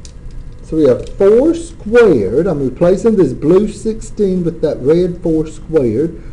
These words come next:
We still have that x up there equals four.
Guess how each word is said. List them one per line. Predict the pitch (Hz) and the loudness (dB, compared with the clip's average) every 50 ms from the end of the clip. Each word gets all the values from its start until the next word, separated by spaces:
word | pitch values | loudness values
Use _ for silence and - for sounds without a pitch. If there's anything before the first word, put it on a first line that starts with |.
| - - - - | -16 -10 -6 -4
We | 185 | -4
still | 170 - - 285 277 | -4 -2 -2 0 0
have | 269 220 185 | 0 0 0
that | 202 190 - - - | -2 -2 -4 -4 -4
x | 220 175 170 - - - - - - 107 | -2 -2 -2 -2 -4 -8 -16 -14 -12 -12
up | 92 - - - | -12 -12 -14 -14
there | 92 - - 87 85 - - - - - - - - - - - - - - - - - - - - - - - - - - - - - - - - - - - - - - - - - - | -14 -14 -14 -16 -16 -16 -16 -16 -14 -14 -14 -16 -16 -16 -18 -16 -16 -16 -16 -18 -18 -18 -18 -18 -16 -16 -16 -16 -16 -16 -16 -16 -18 -18 -18 -18 -18 -16 -16 -16 -16 -16 -16 -16 -12 -10 -8
equals | 151 127 - - 123 107 - - - - - | -8 -8 -6 -6 -6 -6 -6 -10 -12 -6 -4
four. | 117 104 87 92 110 143 175 180 - | -2 -2 -2 -2 0 -2 -2 -2 -6